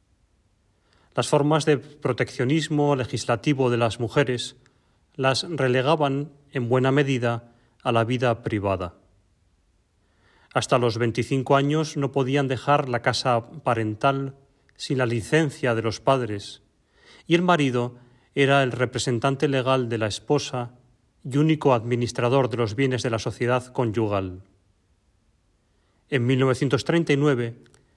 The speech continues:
solo un ocho por ciento de la población laboral era femenina. Las tendencias renovadoras de promoción de la mujer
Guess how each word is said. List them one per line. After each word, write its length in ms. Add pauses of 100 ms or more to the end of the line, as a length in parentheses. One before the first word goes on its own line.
(120)
solo 500
un 400
ocho 340
por 180
ciento 580
de 100
la 100
población 800
laboral 640 (680)
era 300
femenina. 680 (2250)
Las 260
tendencias 560
renovadoras 840 (380)
de 120
promoción 680
de 80
la 80
mujer 480